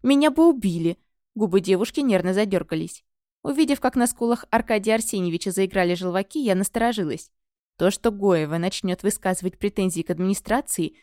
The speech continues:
и не станет молчать о моем подвиге, было ожидаемо. Алексей же, как и обещал, о моем специфическом участии не упомянул.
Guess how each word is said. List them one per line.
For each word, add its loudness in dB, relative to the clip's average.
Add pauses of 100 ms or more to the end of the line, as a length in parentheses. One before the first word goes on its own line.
и -2
не 2
станет 2
молчать 0
о -2
моем 2
подвиге, -2
было 0
ожидаемо. -2 (420)
Алексей 0
же, -6
как -2
и 0
обещал, -2 (180)
о -2
моем 4
специфическом -2
участии 0
не 0
упомянул. -2